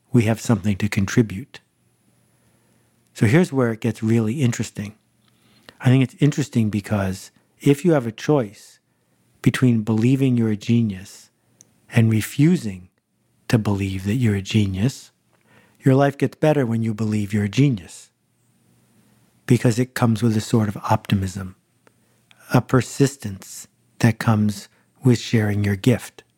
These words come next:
that what you get is the privilege of saying, "Here, I made this,"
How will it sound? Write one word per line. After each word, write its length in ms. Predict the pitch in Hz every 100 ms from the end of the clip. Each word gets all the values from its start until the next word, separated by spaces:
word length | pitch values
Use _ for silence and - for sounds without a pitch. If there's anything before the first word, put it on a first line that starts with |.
| _ _ _ _ - - -
that 180 | 127 123
what 180 | 170
you 140 | 170 127
get 400 | 143 151 113 _ _ _ _ _ _ _
is 280 | - 131 113
the 100 | 123
privilege 800 | 107 - 160 139 92 95 - - _ _ _ _ _ -
of 100 | 113
saying, 300 | - 131 120
"Here, 440 | 101 156 127 98 -
I 100 | 123
made 380 | 120 139 127
this," 420 | 95 - - -